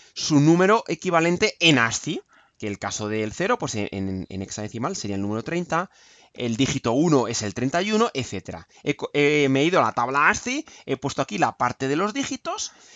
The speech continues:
y lo he metido en esta tabla y ahí tengo hecho ya mi decodificador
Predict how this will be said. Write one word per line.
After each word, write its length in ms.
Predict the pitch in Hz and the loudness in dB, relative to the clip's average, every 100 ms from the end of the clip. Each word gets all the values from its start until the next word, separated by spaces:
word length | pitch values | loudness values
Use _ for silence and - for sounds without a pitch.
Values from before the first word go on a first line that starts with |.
| - | -6
y 100 | 226 | 0
lo 100 | 254 | 4
he 20 | |
metido 300 | 202 170 160 | 4 4 2
en 60 | 151 | 0
esta 160 | - 127 | 0 0
tabla 300 | 139 147 233 | 0 0 0
y 60 | |
ahí 220 | 147 127 | -2 -2
tengo 220 | 127 139 151 | -2 -2 -2
hecho 160 | - | -4
ya 160 | 151 196 | -2 0
mi 320 | 180 202 233 | 0 -2 -2
decodificador 1000 | - 147 - 226 247 240 196 175 185 208 | -6 -6 -2 -2 -2 -4 -4 -2 -2 -4